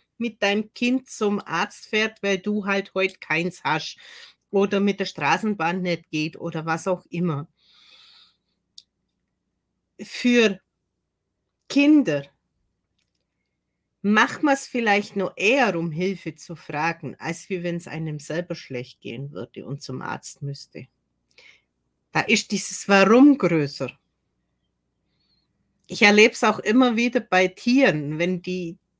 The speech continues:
geliebten Tiere irgendwas haben, dann sind Menschen mehr bereit und schneller bereit,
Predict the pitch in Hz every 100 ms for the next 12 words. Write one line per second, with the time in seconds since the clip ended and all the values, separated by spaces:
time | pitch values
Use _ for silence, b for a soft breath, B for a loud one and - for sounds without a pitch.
0 | - 214 233 294 - 262 240 - - 233
1 | 285 330 311 - 208 208 208 196 185 180
2 | - - 156 175 - 254 330 B B B
3 | - 208 233 240 220 208 202 185 208 294
4 | - 294 269 226 220 208 233 370 - 233
5 | 185 165 156 190 269 190 190 - 208 214
6 | 277 233 - 156 151 139 151 233